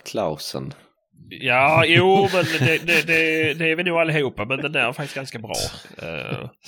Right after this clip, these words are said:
Speaker 1: Speciellt att mina läppar ska vara så nära honom. <laughs>
Speaker 2: Det var någon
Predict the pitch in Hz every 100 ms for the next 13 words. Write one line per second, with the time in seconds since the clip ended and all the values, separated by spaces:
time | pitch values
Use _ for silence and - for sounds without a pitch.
0 | - - 110 135 127 113 123 - 120 123
1 | 110 113 - 98 87 - 107 101 107 98
2 | 104 92 92 104 95 85 107 127 85 -
3 | - - - - - 151 - - 143 -
4 | - 143 - - - - 359 - 392 -
5 | - - - - - - - - 214 269